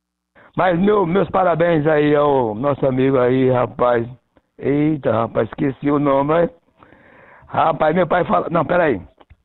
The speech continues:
É Oliveira não, rapaz. Ei, rapaz, agora esqueci, ó. Me perdoe, viu? Mas meus parabéns pra você aí. Ih, rapaz, a idade, a idade é problema. Chegou a idade, Zezé,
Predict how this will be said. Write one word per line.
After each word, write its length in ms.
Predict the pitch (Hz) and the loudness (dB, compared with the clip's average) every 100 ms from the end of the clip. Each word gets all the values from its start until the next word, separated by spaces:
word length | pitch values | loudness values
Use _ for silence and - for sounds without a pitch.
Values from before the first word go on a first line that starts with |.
| _ _ _ _ _ - | _ _ _ _ _ -4
É 80 | 135 147 - | 0 0 0
Oliveira 560 | 135 147 110 135 170 | 0 0 0 -2 0
não, 520 | 135 110 117 127 123 110 | 0 0 0 0 -2 -4
rapaz. 440 | - 113 107 104 | -4 -2 0 0
Ei, 560 | 131 147 151 143 135 120 | -2 -2 -2 -4 -4 -4
rapaz, 560 | 113 101 104 107 104 | -6 -4 -4 -4 -6
agora 240 | 113 135 143 | -4 -2 -2
esqueci, 720 | - - 131 98 - 120 123 | -4 -2 -2 -4 -8 -4 -2
ó. 160 | 139 151 - _ | -2 -4 -14 _
Me 120 | 143 | -6
perdoe, 500 | 143 170 139 147 143 | -2 0 0 2 0
viu? 240 | 131 202 285 _ _ _ _ _ _ _ _ | 0 -2 -4 _ _ _ _ _ _ _ _
Mas 160 | - 147 | -6 -2
meus 220 | 165 170 | 0 0
parabéns 500 | - 170 160 151 156 | 0 0 0 2 0
pra 140 | 143 143 | 0 0
você 360 | 135 - 131 | 0 0 0
aí. 340 | 123 127 127 131 _ _ _ _ _ _ _ | 2 2 0 -4 _ _ _ _ _ _ _
Ih, 360 | 117 131 135 127 | -6 -4 -2 0
rapaz, 420 | 110 104 113 117 | -2 -4 -2 0
a 120 | 127 | 2
idade, 360 | 127 110 113 120 | 0 0 0 0
a 60 | 123 | 0
idade 260 | 127 127 | 0 0
é 60 | 127 | -2
problema. 580 | 135 127 120 117 117 107 | -2 -2 -2 -2 -4 -2
Chegou 300 | 143 147 160 | -2 0 0
a 80 | |
idade, 340 | 139 135 151 120 | 0 0 0 0
Zezé, 480 | 120 110 139 147 | -2 0 0 0